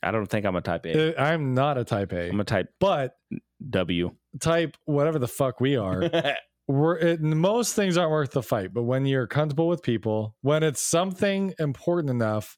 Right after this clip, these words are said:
Speaker 1: So
Speaker 2: you know when there's a fight
Speaker 1: yeah,
Speaker 2: and
Speaker 1: what
Speaker 2: it's worth having. And if you approach it right, it's
Speaker 1: Yeah.
Speaker 2: usually not a fight. That's the, that's the important thing.
Speaker 1: So
Speaker 2: My
Speaker 1: that's the
Speaker 2: wife would
Speaker 1: thing.
Speaker 2: laugh at me there too, 'cause we always fight,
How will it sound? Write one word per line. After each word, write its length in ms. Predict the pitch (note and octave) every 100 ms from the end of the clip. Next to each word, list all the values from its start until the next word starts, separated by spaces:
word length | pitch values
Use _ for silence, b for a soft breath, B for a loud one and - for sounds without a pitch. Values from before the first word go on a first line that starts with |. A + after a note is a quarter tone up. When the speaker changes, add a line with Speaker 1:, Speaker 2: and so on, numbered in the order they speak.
| _
Speaker 1:
So 500 | - E3 D#3+ C#3 B2+
Speaker 2:
you 160 | C3+
know 180 | D3 F3+
when 140 | E3+ C3+
there's 200 | A#2+ G#2
a 40 |
fight 400 | - G#2 G2 G2+ _ _
Speaker 1:
yeah, 300 | - D3+ A2+ G#2
Speaker 2:
and 140 | C3
Speaker 1:
what 60 | B2
Speaker 2:
it's 100 | B2+
worth 220 | B2+ -
having. 340 | B2 A2 F2+ F#2 B B
And 180 | E3+ F#3
if 120 | F#3
you 140 | F#3 D#3
approach 460 | B2+ G3 C4 -
it 100 | C#3+
right, 360 | B2 A2 G#2 B2 _ _ -
it's 220 | D#3 A#2+
Speaker 1:
Yeah. 140 | A2
Speaker 2:
usually 400 | E3 A#3+ F#3+ F3+
not 220 | D3+ D#3
a 60 | C#3
fight. 400 | - - C#3+ F#2+ -
That's 340 | D#3 E3 - -
the, 100 | D#3
that's 300 | D3+ E3+ -
the 100 | D3+
important 420 | C3+ B2 D3+ C#3
thing. 100 | A2+
Speaker 1:
So 60 | A2+
Speaker 2:
My 60 | E3+
Speaker 1:
that's 80 | D3+
the 40 |
Speaker 2:
wife 120 | E3+
would 60 | G3
Speaker 1:
thing. 100 | D#3+
Speaker 2:
laugh 200 | D3 A#2+
at 40 |
me 120 | A#2+ A#2+
there 200 | C#3 G#2+
too, 240 | C#3+ G#2+
'cause 180 | B2 G2
we 100 | A#2
always 280 | B2+ G#2+ F#2+
fight, 320 | - F2+ F2+